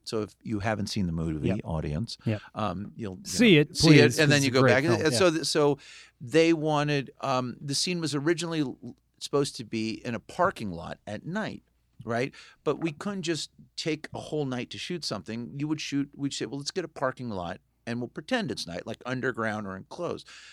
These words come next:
Speaker 1: But in Cleveland, there's nothing underground. Everything's above ground, and it was all day. So I finally just said, "You know what? Get me a gas station with a convenience store."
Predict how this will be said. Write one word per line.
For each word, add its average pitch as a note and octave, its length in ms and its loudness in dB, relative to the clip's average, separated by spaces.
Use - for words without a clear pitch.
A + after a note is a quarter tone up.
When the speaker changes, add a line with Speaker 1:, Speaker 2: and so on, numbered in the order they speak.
Speaker 1:
But F#3 100 -4
in E3+ 60 -6
Cleveland, F#3+ 440 -4
there's D3+ 160 -6
nothing F3+ 280 -6
underground. C#3+ 560 -4
Everything's D#3 380 -6
above D#3 320 -4
ground, F#2+ 300 -10
and C#3 180 -8
it - 20 -6
was B2 140 -8
all C3+ 160 -6
day. C3 260 -4
So E2+ 160 -8
I G2 60 -8
finally B2 300 -8
just G#2 160 -14
said, F2 120 -14
"You F#2 80 -8
know G#2+ 80 -4
what? C3 140 -2
Get C3 180 -2
me E3 120 0
a D3 60 0
gas A#2+ 300 -2
station A#2+ 400 -4
with G#2 100 -4
a - 40 -6
convenience F#2+ 500 -6
store." D2+ 320 -10